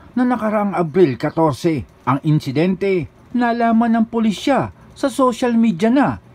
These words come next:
ilang araw pa matapos ang pangyayari. Ayon kay Police Colonel Cesar Padayos, ang hepe ng pulisya ng Pasay City, isang residente ang nagsumbong sa barangay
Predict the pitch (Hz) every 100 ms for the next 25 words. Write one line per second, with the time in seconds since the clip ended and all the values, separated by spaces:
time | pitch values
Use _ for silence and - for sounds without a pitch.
0 | - 185 160 143 - 139 143 180 180 262
1 | 143 120 - - - 285 - 214 - 175
2 | - 170 175 185 156 156 156 156 160 160
3 | 117 - - - - 214 269 269 277 254
4 | 247 247 226 - 226 226 226 - 208 -
5 | 196 - 196 190 175 202 180 - - 151
6 | 156 185 - 180 180 175 156 - 180 156
7 | 156 151 160 165 139 - 226 220 214 180
8 | - - - - 233 277 247 220 208 214
9 | 214 214 240 120 - - - 151 165 156
10 | 131 165 143 139 190 170 160 165 156 170
11 | 214 220 156